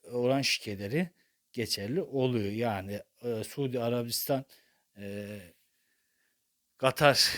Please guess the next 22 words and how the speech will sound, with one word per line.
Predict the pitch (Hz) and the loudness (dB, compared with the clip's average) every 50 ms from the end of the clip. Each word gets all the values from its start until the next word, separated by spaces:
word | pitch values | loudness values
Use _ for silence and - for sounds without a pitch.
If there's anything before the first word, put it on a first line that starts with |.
| - - 123 | -4 -6 -6
e, | 123 117 117 113 117 117 120 120 - - - - - - - | -4 -4 -4 -4 -4 -8 -10 -14 -18 -20 -20 -20 -20 -12 -4
Yıldızlar | 120 123 135 131 123 123 127 123 120 131 127 127 | 0 2 2 2 2 0 0 2 6 6 6 6
Ligi, | 120 120 117 110 113 131 131 | 6 4 2 0 0 -2 -2
bu | 123 120 123 131 147 156 156 147 | -2 -2 -6 -6 -6 -4 -4 -6
tür | - - 131 120 104 - - - 113 | -4 -2 -4 -4 -4 -4 -10 -10 -6
liglerde | 117 120 127 120 - 120 117 113 107 104 98 101 135 180 196 185 _ _ _ _ _ _ _ _ _ _ - 101 | -4 -4 -4 -4 -4 -2 0 0 0 0 -2 0 2 2 2 0 _ _ _ _ _ _ _ _ _ _ -16 -8
gelme | 104 123 127 127 120 117 | -2 0 0 0 0 0
olasılığı | 110 113 110 110 110 - - - 113 117 147 175 196 196 175 - _ _ _ _ _ - | 0 0 0 0 0 0 -2 -2 -2 0 0 2 2 0 -2 -6 _ _ _ _ _ -8
oluyor | 131 127 127 131 131 127 113 101 | -4 -2 0 4 4 4 4 4
arkadaşlar. | 95 90 - - 95 95 92 - - - 101 101 107 120 | 2 -2 -6 -8 -10 -8 -8 -8 -8 -8 -10 -8 -6 -4
Bu | 135 120 | -2 -2
yüzden | 110 104 92 98 - 151 170 175 170 _ _ _ _ _ _ _ _ _ _ | -2 -2 -4 -2 0 0 0 0 -4 _ _ _ _ _ _ _ _ _ _
bu | - 151 147 123 | -8 -4 -2 -2
liglerde | 107 98 92 - 107 101 101 104 92 104 110 101 | -2 -4 -6 -6 -4 -2 -2 -2 -4 -6 -8 -4
de | 120 147 156 | -2 -2 -2
tercih | 135 - - 110 95 95 95 - - 117 | -2 -4 -6 -4 -2 -2 -4 -4 -4 -4
yapabiliriz | 110 107 98 - - 110 101 95 113 117 120 127 117 117 107 95 - - _ - | -2 -2 -4 -4 -6 -12 -8 -6 -4 -2 0 0 2 0 0 -2 -6 -8 _ -4
diyorum. | 135 135 123 104 95 101 - _ _ - - - - - - - _ _ | -2 0 0 0 -2 -6 -14 _ _ -20 -20 -20 -20 -20 -20 -20 _ _
En | - 135 135 | -4 -2 0
azından | 127 123 120 107 110 120 120 120 127 131 135 135 | 2 2 0 0 -2 -2 0 2 2 2 2 2
seçimlerimizi | 127 - - 131 127 - - 139 139 135 131 127 131 127 127 123 131 135 | 0 0 0 0 0 0 -2 -2 0 0 0 0 2 0 0 0 4 6
yapalım. | 139 131 - - 117 113 135 165 170 | 6 6 6 4 0 2 0 -2 -2